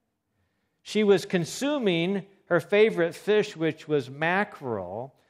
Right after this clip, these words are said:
a fish that happens to be quite high in the food chain, meaning that there had been significant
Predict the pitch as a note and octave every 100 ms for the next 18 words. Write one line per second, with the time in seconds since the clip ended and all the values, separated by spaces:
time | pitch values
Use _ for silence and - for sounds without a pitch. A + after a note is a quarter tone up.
0 | _ - C#3+ - F#3+ G3+ G#3 D#3 C#3+ D#3
1 | E3+ E3+ D3 - C3+ C3 B2+ - D3+ C#3+
2 | D#3+ - F#3 G3+ D#3 B2+ A#2 A#2+ D#3 -
3 | _ _ _ _ - C3+ C3 B2 - F#3
4 | G#3+ G#3 - - E3 D3 C#3 C3+ C#3+ D#3
5 | E3 E3 E3 E3+ F3+ - _ _ _ C#3
6 | C#3+ C#3+ D3+ C3+ C#3+ C3 D3+ C#3+ - C#3
7 | B2 D3+ F#3 F#3 D#3+ - C3+ B2+